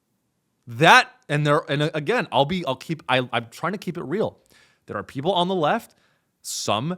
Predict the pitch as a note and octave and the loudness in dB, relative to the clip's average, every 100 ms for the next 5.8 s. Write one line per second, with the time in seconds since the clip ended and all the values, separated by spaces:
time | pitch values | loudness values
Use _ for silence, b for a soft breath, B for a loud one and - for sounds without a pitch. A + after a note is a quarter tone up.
0 | - G2+ A2 A#2 G3+ - - F3+ F#3 A3 | -10 -8 -4 -2 -4 -8 -4 0 2 2
1 | E3+ F#3+ G3 F#3+ G3+ D#3+ D3 F#3 - _ | 0 -4 -6 -2 0 0 0 -2 -6 _
2 | C#3 D3 F3 C3 G#3 A3+ C3 F2 - _ | -2 0 0 -2 -2 -2 -6 -10 -14 _
3 | _ - A#2+ - A2 - A3 A3+ - C3 | _ 0 0 2 0 0 -4 -8 -6 -6
4 | B2 - _ _ _ - G2 C3+ D3+ D#3 | -6 -12 _ _ _ -12 -2 2 2 0
5 | C3 B2 A#2+ A2+ F#2+ D#2+ - - | -4 -4 -4 -6 -8 -12 -16 -20